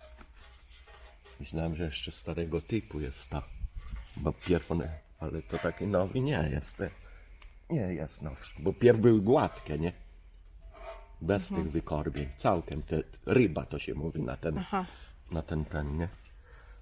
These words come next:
Speaker 1: Były gładkie całkiem, potem takie wypuklenia, nie?
Speaker 2: A to już jest, te wypuklenia ma, nie?
Speaker 1: No, ale tu okrągły będzie, nie? Końcówka wydechu też jest spawana, to nie będzie, nie będzie szczelne,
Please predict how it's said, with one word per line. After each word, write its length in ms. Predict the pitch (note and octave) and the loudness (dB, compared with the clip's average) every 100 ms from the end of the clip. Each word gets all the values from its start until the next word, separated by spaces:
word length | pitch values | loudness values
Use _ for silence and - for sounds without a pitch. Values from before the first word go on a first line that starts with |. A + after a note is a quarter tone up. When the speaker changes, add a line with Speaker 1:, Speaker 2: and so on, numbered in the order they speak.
| - | -16
Speaker 1:
Były 360 | - E2 F#2 F2+ | -6 2 4 4
gładkie 460 | D#2+ G2 F2+ - F#2+ | 4 4 4 -2 -2
całkiem, 480 | A#2+ F#2 D#2 - | 2 2 0 -6
potem 320 | D2+ E2+ - E2 | -4 -2 -2 -2
takie 260 | E2 - | -2 -2
wypuklenia, 1080 | D#2+ E2+ - - - E2 - F#2+ F2 C#2+ C2+ | -4 -6 -8 -18 -8 -10 -6 -2 0 0 -4
nie? 120 | D2 E2 | -6 -2
Speaker 2:
A 120 | G#3 | 2
to 180 | A#3+ A3+ | 6 6
już 140 | A3+ | 6
jest, 280 | A#3 - - A3 | 2 0 -4 -4
te 120 | G#3+ | -4
wypuklenia 680 | G3+ A3 - - G3+ F3 E3 | -4 -6 -8 -2 0 0 -2
ma, 140 | E3 | -8
nie? 160 | E3+ G#3 | -6 -4
Speaker 1:
No, 240 | F2+ F2 F2 - - - - - - | -2 -2 -4 -14 -20 -20 -20 -18 -10
ale 420 | E2+ D#2+ E2 F2 | -6 -4 -4 -2
tu 200 | - D3 | 8 8
okrągły 480 | - B2+ G#2 D#2+ D#2+ | 10 6 4 2 -4
będzie, 380 | D#2+ D2+ C#2 D2+ | -2 -4 -6 -6
nie? 120 | F#2+ - - - - - - - - - - | -8 -10 -14 -12 -10 -8 -8 -8 -12 -12 4
Końcówka 560 | C#3+ - C3+ - A#2+ | 4 8 6 8 4
wydechu 440 | A2 G#2 G#2+ G#2 F#2+ | 4 6 4 4 2
też 240 | A2+ - | 2 2
jest 160 | G#2 - | -2 -2
spawana, 520 | - G2 G2+ G2 G2 | 2 4 4 4 2
to 160 | - | 2
nie 140 | G2 G2 | 2 4
będzie, 320 | F#2+ F2+ F2+ F2+ D#2 - - D2 - | 2 2 4 4 2 -4 -8 -8 -4
nie 160 | F#2 F2+ | 0 0
będzie 640 | F2 F2 E2 F2 E2 D#2 - - - - - - - - - | 2 0 2 2 0 -2 -8 -14 -16 -16 -16 -16 -18 -18 -6
szczelne, 720 | - - C3+ A2+ A2 A2+ | -4 6 8 8 6 2